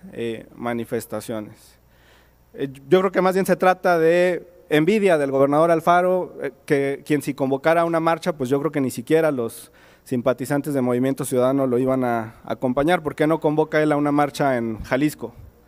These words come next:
Eh, este es el mensaje de la bancada de Morena, particularmente de quienes somos legisladores por el estado de Jalisco. Gobernador Alfaro, deje que los ciudadanos de Jalisco decidan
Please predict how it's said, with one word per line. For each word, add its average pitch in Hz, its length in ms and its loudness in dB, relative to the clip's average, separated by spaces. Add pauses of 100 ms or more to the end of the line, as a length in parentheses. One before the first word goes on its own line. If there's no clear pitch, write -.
(800)
Eh, 127 220 -4
este 170 220 -2
es 196 60 -4
el 175 100 6
mensaje 185 500 2
de 160 80 2
la 147 100 2
bancada 151 380 2
de 139 380 0
Morena, 170 580 2
particularmente 147 640 2
de 135 80 2
quienes 123 240 0
somos 147 240 2
legisladores 131 540 0
por 143 260 2
el 127 120 0
estado 135 420 0
de 131 100 0
Jalisco. 143 640 -2
Gobernador 151 400 2
Alfaro, 170 280 0
deje 175 220 0
que 165 100 0
los 139 140 0
ciudadanos 147 380 0
de 139 80 -2
Jalisco 143 400 -2
decidan 127 460 -2